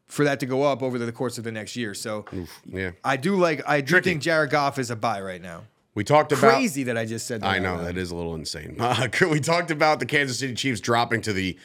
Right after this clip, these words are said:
Speaker 2: Cincinnati Bengals yesterday in what was a very, very good game. I, I mean, I can't get, I mean, I'm, I'm not about to sit here and, and bash Mahomes, but sometimes I just feel like the guy tries to do too much, holds onto the ball too long. And again, he's still the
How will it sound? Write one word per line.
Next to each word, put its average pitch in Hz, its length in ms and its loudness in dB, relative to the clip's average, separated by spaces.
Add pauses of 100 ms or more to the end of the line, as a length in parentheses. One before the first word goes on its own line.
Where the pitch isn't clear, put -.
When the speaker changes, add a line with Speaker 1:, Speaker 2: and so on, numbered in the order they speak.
(200)
Speaker 2:
Cincinnati 110 520 -2
Bengals 104 440 0
yesterday 95 500 0
in 95 100 0
what 101 180 2
was 92 140 -2
a 90 80 0
very, 120 320 4
very 110 240 2
good 98 200 -2
game. 104 320 0 (1200)
I, - 180 2 (140)
I - 40 -4
mean, 104 140 2
I 98 60 0
can't 123 260 0
get, 120 160 -2
I 92 60 -2
mean, 85 200 -2
I'm, 90 200 -4
I'm 76 280 -8
not 95 140 0
about 90 160 0
to 80 80 -10
sit 92 160 -4
here 82 180 0
and, 76 120 -6
and 78 200 -6
bash 78 280 0
Mahomes, 76 540 -6
but 82 300 -6
sometimes 110 560 0
I 92 60 0
just 90 220 -4
feel 95 160 -2
like 87 100 -4
the 90 80 -8
guy 90 180 0
tries 85 220 -2
to 78 80 -12
do 82 140 -8
too 85 160 -10
much, 80 240 -4
holds 98 180 0
onto 90 160 -2
the 82 60 -8
ball 82 160 -4
too 85 140 -8
long. 80 300 -6
And 90 120 -6
again, 87 340 -4
he's 85 160 -8
still 92 160 -4
the 82 80 -8